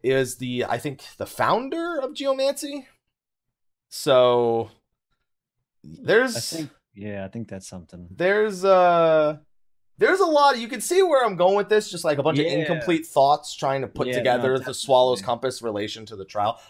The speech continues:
Speaker 1: I think
Speaker 2: Yeah.
Speaker 1: people are onto something with it being, um, what's it called? Uh, Amaterasu or Tsukiyomi.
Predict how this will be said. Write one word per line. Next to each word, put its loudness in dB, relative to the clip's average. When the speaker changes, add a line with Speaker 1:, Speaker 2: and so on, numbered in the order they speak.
Speaker 1:
I 6
think 0
Speaker 2:
Yeah. -4
Speaker 1:
people 2
are 8
onto 0
something -4
with -4
it -8
being, -8
um, 0
what's -2
it -14
called? -2
Uh, -2
Amaterasu -2
or -4
Tsukiyomi. -10